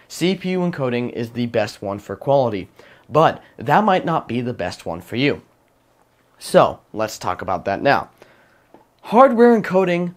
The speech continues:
although not as high quality, does have its place. But let's start off with a question. Which one of these graphics cards do you think is better for just live streaming? This sixteen sixty Ti that's, you know, kinda plasticky and,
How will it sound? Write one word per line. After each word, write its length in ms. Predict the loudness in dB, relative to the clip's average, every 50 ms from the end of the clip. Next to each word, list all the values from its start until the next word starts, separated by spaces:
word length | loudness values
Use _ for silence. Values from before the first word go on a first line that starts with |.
| _ 0
although 280 | 0 2 4 4 4
not 280 | 4 4 4 4 4 4
as 100 | 2 0
high 200 | -2 0 0 0
quality, 500 | 0 0 2 2 2 2 0 -2 -4 -6 -10 -18 _ 2
does 240 | 4 4 4 4
have 220 | 2 2 0 2 0
its 160 | -2 -6 -12
place. 460 | -12 -10 -10 -8 -8 -10 -14 -18 -20 _ _ _
But 80 | 0 2
let's 180 | 4 4 4 4
start 160 | 2 2 2
off 100 | 2 0
with 80 | -2
a 60 | -6 -4
question. 440 | -2 -2 -2 -2 -4 -8 -10 -10 -12 -18 -20 -20 -16 -2
Which 280 | 2 4 4 4 4 4
one 120 | 4 4
of 100 | 4 2
these 220 | 2 0 -2 -2
graphics 360 | -2 0 0 2 0 -2 -6 -8
cards 380 | -4 -2 -2 0 -2 -4 -6 -14 -20 -20 _ _
do 80 | -6 -4
you 120 | -4 -4
think 340 | -2 -2 -4 -4 -4 -4 -8 _ _ -6
is 160 | -6 -6 -4
better 320 | -4 -2 0 2 2 0 -2
for 180 | -4 -6 -8
just 400 | -8 -6 -4 -4 -4 -4 -4 -6
live 280 | -4 -2 -2 -2 -4 -6
streaming? 360 | -8 -8 -8 -8 -8 -10 -14 -16 -20 -20 -20 _ -12
This 280 | -2 2 2 2 2 2
sixteen 680 | -4 -4 -4 -2 -2 -4 -6 -10 -8 -4 -2 -2 -2
sixty 440 | -2 -2 -4 -6 -6 -6 -6 -6 -6
Ti 500 | -6 -2 0 0 2 2 2 2 2 2
that's, 260 | 2 2 0 -2 -8 -20 -20 -20 -16 -6
you 80 | 0 2
know, 240 | 2 4 2 0 -2 -8 -10
kinda 400 | -2 2 4 4 4 4 2 0 -6 _ _
plasticky 800 | -10 -2 0 2 2 2 0 -2 -4 -4 -2 -2 -2 -2 0 0
and, 220 | -2 -2 -4 -8